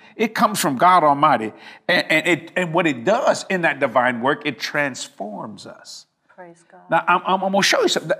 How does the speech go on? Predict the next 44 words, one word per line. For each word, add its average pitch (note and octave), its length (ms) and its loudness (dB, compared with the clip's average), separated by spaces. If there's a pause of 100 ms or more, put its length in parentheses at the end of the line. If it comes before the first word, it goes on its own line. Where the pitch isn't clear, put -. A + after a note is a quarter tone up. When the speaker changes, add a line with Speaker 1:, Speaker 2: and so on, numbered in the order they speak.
(240)
Speaker 1:
People G3+ 180 -2
say, C#3+ 140 0
"Well, B2 200 0
you D#3 120 0
know, C#3+ 60 0
walking D3+ 240 2
by C#3 100 2
faith D3 220 0
doesn't C#3+ 160 0
give C3+ 160 0
you C#3 80 2
any B2+ 120 -2
trouble." F3+ 440 -2 (440)
<laughs> - 100 -12 (1000)
Go G#3+ 140 0
with G#3+ 140 -2
me F#3+ 100 2
to E3 100 4
Hebrews D#3 380 2
chapter D3 400 0
eleven, C3 340 2
then C#3 100 -2
we'll D3 140 0
come D3 180 -2
back C3+ 180 2
to B2+ 60 -4
First B2+ 280 -2
John. G#2+ 260 0 (360)
Hebrews F3 420 2
chapter E3 380 0
eleven. C#3+ 240 0 (300)
Uh, C#3+ 260 4
a - 20 0
lot G#3+ 180 6
of F#3+ 80 -6
people G3+ 220 0
call E3+ 320 4
this D3 240 0
the, B2+ 260 -4 (140)
the, B2+ 260 2
uh, G#2+ 80 2
hall D#3 420 4
of A2 100 -4
faith. A#2 460 -2